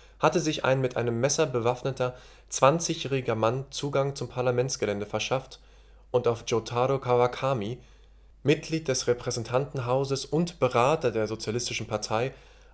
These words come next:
eingestochen und ihn leicht verletzt. Im folgenden Monat, am vierzehnten Juli, wurde Premierminister Nobusuke Kishi ebenfalls verwundet, als ein fünfundsechzig Jahre alter Mann,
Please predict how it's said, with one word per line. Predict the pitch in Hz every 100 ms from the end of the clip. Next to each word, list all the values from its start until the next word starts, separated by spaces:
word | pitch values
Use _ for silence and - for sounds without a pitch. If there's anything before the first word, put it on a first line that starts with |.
| -
eingestochen | 120 156 156 143 - 143 -
und | 139 117
ihn | 113
leicht | 107 113 -
verletzt. | - 107 95 - - - - - - - - -
Im | 127 123
folgenden | - 196 185 110
Monat, | 104 101 120 143 - - - - -
am | 120
vierzehnten | 113 147 156 135 123 120
Juli, | 131 143 127 143 - - - - -
wurde | - 143 160
Premierminister | 160 139 135 156 151 143 143 131
Nobusuke | 127 123 135 139 -
Kishi | 120 - 151 - 127 139 -
ebenfalls | 143 127 - 104 -
verwundet, | 101 110 117 135 - - - - - -
als | - 127
ein | 139
fünfundsechzig | - 175 156 143 143 131
Jahre | 123 131 123
alter | 123 120
Mann, | 113 123 117 147